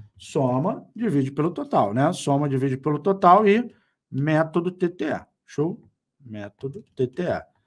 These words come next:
Transformando textos em equações. Vamos lá. A média aritmética simples dos seus valores é igual a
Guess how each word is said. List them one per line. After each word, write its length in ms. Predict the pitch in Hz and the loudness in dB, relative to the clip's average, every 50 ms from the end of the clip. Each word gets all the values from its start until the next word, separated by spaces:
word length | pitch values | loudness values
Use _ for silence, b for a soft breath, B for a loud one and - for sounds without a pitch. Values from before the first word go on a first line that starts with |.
| _ _ _ _ _ | _ _ _ _ _
Transformando 720 | - 123 123 127 123 - - 139 135 135 131 135 143 156 | -4 -2 -2 -2 -2 -2 0 0 2 2 2 0 0 -2
textos 480 | 156 - 147 123 117 113 - - 127 127 | -2 0 0 0 0 -2 -6 -8 -4 -4
em 60 | 135 | -4
equações. 460 | 143 135 139 143 151 143 - - - - - | -4 -4 -6 -8 -10 -10 -14 -18 -20 -14 -6
Vamos 220 | 156 170 196 185 | -2 0 2 2
lá. 220 | 127 - - - _ _ b b b b b b b b | 2 0 -2 -8 _ _ b b b b b b b b
A 100 | b 170 | b 2
média 320 | 165 180 220 262 269 269 247 | 6 8 8 6 6 6 4
aritmética 640 | 240 233 233 - 196 185 175 175 175 - - 175 156 | 4 2 2 2 2 4 4 2 2 0 -2 -2 -2
simples 540 | 165 - - 143 131 131 135 127 113 113 | -2 -2 -2 0 0 -2 -2 -4 -8 -6
dos 160 | 123 127 123 - | -4 -6 -4 -2
seus 180 | 123 113 113 | -2 -2 0
valores 480 | 123 156 165 156 156 165 175 196 214 214 | 2 2 4 6 6 6 6 6 4 4
é 80 | 214 | 4
igual 380 | 196 156 131 135 139 151 156 143 | 6 6 8 8 8 8 10 8
a 260 | 143 156 - - - | 8 8 6 4 0